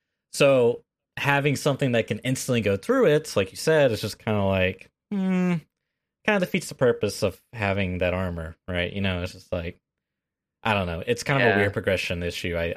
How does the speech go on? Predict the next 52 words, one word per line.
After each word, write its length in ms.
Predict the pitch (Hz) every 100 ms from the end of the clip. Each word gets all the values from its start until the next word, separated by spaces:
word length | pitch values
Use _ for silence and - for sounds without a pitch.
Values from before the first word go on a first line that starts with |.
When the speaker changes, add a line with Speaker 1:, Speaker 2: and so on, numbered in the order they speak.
| -
Speaker 1:
I 60 |
feel 240 | - - 82
like. 180 | 85 -
So 120 | 117
I'm 120 | 110
glad 240 | 117 127
they 140 | 143 135
moved 280 | 113 120 123
it 100 | 117
to 80 |
Peacekeeper 600 | - 117 110 - 110 98
three. 400 | - 117 117 127
What 260 | 123 120 127
that 200 | 123 117
means 840 | 110 107 113 127 151 160 156 - - _ _ _ _
for 60 | 117
the 140 | 127
overall 380 | 123 117 107 131
progression, 760 | 175 170 175 180 - 208 208 196
I'm 100 | 127
not 200 | 120 -
too 120 | 113
sure, 540 | - - 123 160 185
but 140 | 165 110
I 100 | 110
think 180 | 143
it's 160 | 147 -
a 40 |
good, 260 | 101 104 98 _ _ _
good 120 | 101
move. 540 | 92 90 87 85 85 - _ _ _ _ _ _ _ _ _ _ _ _ _ -
Speaker 2:
Yeah. 280 | 92 87 85 - -
I 60 | 160
mean, 180 | 180
it's 160 | 170 190
one 100 | 233
of 80 | 208
those 160 | 165
ones, 220 | 123 117 113
I 60 | 139
wouldn't 220 | 185 180
have 80 | 104
minded 300 | 95 98 95
if 80 | 107
they'd 160 | 104
kept 200 | - 113
it 60 | -
there. 200 | 117 117
Like, 240 | 101 98
it, 200 | - 120
it 80 | 104
feels 340 | - 160 147